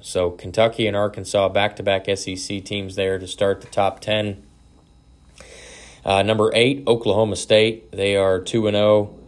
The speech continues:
uh, looking pretty good. Spencer Sanders is having a good year so far. Uh, number seven is U S C. They're two and oh, and they look really, really good. Caleb Williams,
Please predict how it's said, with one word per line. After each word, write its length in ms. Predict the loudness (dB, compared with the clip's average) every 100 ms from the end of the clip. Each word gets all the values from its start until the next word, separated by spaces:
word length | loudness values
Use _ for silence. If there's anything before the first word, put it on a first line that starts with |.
| -20 -20 -20 -16 -6
uh, 380 | -2 0 0 0
looking 480 | -2 -2 -4 -6 -16 _ -2
pretty 240 | 4 4
good. 260 | 6 4 4
Spencer 380 | 2 0 0 -4
Sanders 640 | 0 0 0 -2 -4 -8
is 200 | -10 -8
having 260 | -2 0 0
a 60 | -2
good 220 | -2 -2
year 220 | -4 -4
so 240 | 0 0
far. 480 | 2 4 4 4 2 -8 -20 -4
Uh, 160 | 2 2
number 300 | 2 2 0
seven 640 | 2 4 4 2 -2 -8 -18 -20 -18 -8
is 200 | -6 -2
U 240 | 2 4
S 200 | 4 2
C. 420 | -2 -2 -2 -6 -18 -20 _ -2
They're 120 | 0
two 300 | 0 2 2
and 100 | 2
oh, 420 | 4 4 2 -2 -18 -8
and 280 | -6 -2 2
they 140 | 2
look 220 | 4 2 0
really, 760 | -6 -2 0 0 -2 -6 -8 -14
really 400 | -4 0 0 0
good. 400 | 2 0 0 -8
Caleb 320 | 2 4 4
Williams, 720 | 4 6 6 4 -2 -6 -12